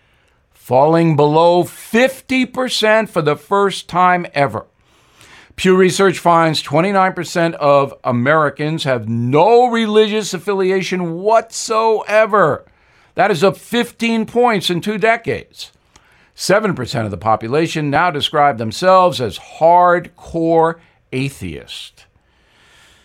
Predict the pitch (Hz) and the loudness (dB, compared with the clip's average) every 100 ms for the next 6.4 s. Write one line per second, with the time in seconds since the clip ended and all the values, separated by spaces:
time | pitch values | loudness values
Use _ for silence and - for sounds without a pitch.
0 | _ _ 165 196 196 190 170 196 220 202 | _ _ 0 4 4 4 4 6 6 6
1 | 180 - 226 262 233 208 214 185 175 170 | 4 2 0 4 4 6 4 4 4 2
2 | 170 160 202 208 196 185 165 147 135 143 | 0 -2 2 2 2 2 0 0 2 0
3 | 139 196 240 202 190 175 147 131 - 165 | 0 2 4 4 4 2 -2 -2 0 0
4 | 165 165 165 160 156 139 165 156 147 147 | 0 -2 2 0 0 -4 -2 -2 -2 2
5 | 190 190 175 156 147 - 147 151 156 151 | 2 2 -2 -4 -6 0 2 4 2 -2
6 | - 156 160 - | -4 -2 0 -4